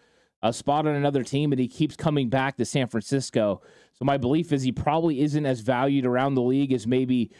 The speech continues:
uh, forty-niner fans have valued him in the past. So I think they're gonna have to get creative with this, but they can't afford to lose Latu or Willis 'cause I think both of them have showed potential. Latu, especially in the Broncos game,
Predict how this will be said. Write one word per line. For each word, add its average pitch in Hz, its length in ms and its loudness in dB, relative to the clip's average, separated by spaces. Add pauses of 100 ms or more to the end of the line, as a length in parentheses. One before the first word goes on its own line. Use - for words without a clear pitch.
(220)
uh, 92 80 -2
forty-niner 139 500 0
fans 139 300 -2
have 117 160 2
valued 120 420 0
him 127 160 0
in 117 80 0
the 107 60 2
past. 123 440 -2 (480)
So 127 60 4
I 127 100 2
think 160 160 0
they're 151 120 2
gonna 156 140 2
have 143 100 0
to 147 80 -8
get 143 160 0
creative 143 340 0
with 127 140 -2
this, 147 320 0
but 117 200 -2
they 120 120 0
can't 135 360 -4
afford 156 300 0
to 160 60 2
lose 151 340 0
Latu 143 480 0
or 147 100 2
Willis 165 440 0 (320)
'cause - 80 -8
I 147 80 2
think 190 160 0
both 185 200 0
of 185 100 0
them 170 160 2
have 139 140 0
showed 160 360 0
potential. 127 680 -2 (320)
Latu, 147 540 2
especially 156 720 0
in 151 60 0
the 139 80 2
Broncos 139 500 0
game, 151 340 0